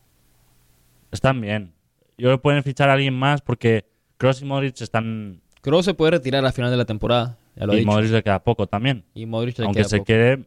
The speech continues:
Speaker 1: cada vez va a tener menos minutos.
Speaker 2: Claro. Tienes a Valverde, Camavinga y Tchouaméni. Te hace
Speaker 1: Tchouaméni.
Speaker 2: falta alguien más.
Speaker 1: Hace falta alguien más. Pues,
Speaker 2: Claro.
Speaker 1: se, se lesiona uno de los tres jóvenes y ya,
Speaker 2: Claro.
Speaker 1: ya andas con problemas. Y arriba es lo que más falta. Porque tienes a Vinicius y a, a Benzema, pero aparte de eso no tienes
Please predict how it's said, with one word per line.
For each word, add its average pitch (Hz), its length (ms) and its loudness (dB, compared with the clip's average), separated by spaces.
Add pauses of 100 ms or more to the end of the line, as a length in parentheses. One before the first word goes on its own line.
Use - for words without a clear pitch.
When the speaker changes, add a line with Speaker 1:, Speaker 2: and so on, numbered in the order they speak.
(120)
Speaker 1:
cada 107 160 2
vez 107 100 2
va 107 40 2
a 101 40 0
tener 95 160 -8
menos 92 200 -8
minutos. 117 300 -4
Speaker 2:
Claro. 107 200 -6 (340)
Tienes 113 220 0
a 110 80 2
Valverde, 180 520 0
Camavinga 131 480 -2
y 170 40 2
Tchouaméni. 110 400 -4
Te - 180 -4
hace 113 120 -2
Speaker 1:
Tchouaméni. 113 200 0
Speaker 2:
falta 107 100 2
alguien 98 260 -2
más. - 300 -16 (140)
Speaker 1:
Hace 104 160 -4
falta 101 220 -2
alguien 95 180 -8
más. 147 180 0
Pues, 87 240 -14 (340)
Speaker 2:
Claro. 107 280 0
Speaker 1:
se, - 60 -10
se 110 60 -2
lesiona 107 280 0
uno 113 260 2
de 110 60 4
los 107 100 2
tres 110 160 -4
jóvenes 120 420 -2
y 110 80 -2
ya, 104 580 0
Speaker 2:
Claro. 107 280 -4
Speaker 1:
ya 98 160 0
andas 101 220 -2
con 101 100 -2
problemas. 110 500 0 (360)
Y 101 80 0
arriba 101 260 2
es 110 60 0
lo 107 100 -2
que - 80 -10
más 92 160 -10
falta. 92 380 -4
Porque 92 180 -2
tienes 104 300 0
a 107 40 0
Vinicius 104 440 -2
y 104 40 2
a, 98 360 2
a 90 160 -2
Benzema, 104 400 0
pero 107 140 0
aparte 98 260 -2
de 104 80 0
eso 101 100 -14
no 104 120 -4
tienes 104 340 -4